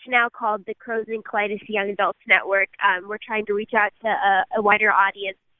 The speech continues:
And so, um, this organization really came out of the real disconnect there is between, um, young adults our age who are battling inflammatory bowel diseases, so, um, Crohn's disease and ulcerative colitis.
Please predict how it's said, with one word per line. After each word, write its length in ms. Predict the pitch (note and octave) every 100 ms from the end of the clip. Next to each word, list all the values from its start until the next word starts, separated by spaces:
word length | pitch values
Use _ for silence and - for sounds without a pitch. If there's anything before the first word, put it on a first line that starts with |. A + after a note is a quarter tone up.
| _ - B3+
And 160 | B3+ -
so, 460 | B3 A#3 A3 D#3
um, 340 | A3 G3 F3 -
this 120 | C4 C4
organization 600 | C4 C#4+ C4 A#3 A#3 B3
really 220 | A3 A3
came 280 | - A3+ A#3
out 340 | G3+ G3+ G#3+ _ -
of 260 | A3+ F#3+
the 120 | B3 A3
real 240 | A#3 A#3
disconnect 500 | A3 - - G#3 G3+ A3+
there 180 | G#3+
is 60 | G#3+
between, 520 | - - A3+ G#3+ G#3+ - - - -
um, 440 | A3 G3+ F#3+ F#3+ F#3+
young 180 | A#3+ B3+
adults 360 | A3+ G#3+ G#3 -
our 160 | G#3
age 420 | F3+ G3+ G3+ G3 - - - -
who 120 | C4
are 80 | A3
battling 500 | G#3+ G3+ G3+ G3+ G3+
inflammatory 680 | G#3 - A3 G#3 - A3+ G#3
bowel 240 | G3+ F3+ F#3+
diseases, 500 | G#3 G3+ F#3+ F#3+ F#3+ -
so, 240 | F#3+ F#3+ - - -
um, 320 | G3 F#3 F3+ _
Crohn's 360 | - B3 G#3+ G#3+
disease 260 | G#3 G#3 G3
and 80 |
ulcerative 460 | F3+ F#3 G3+ E3 G3 -
colitis. 380 | F3 D#3 F3+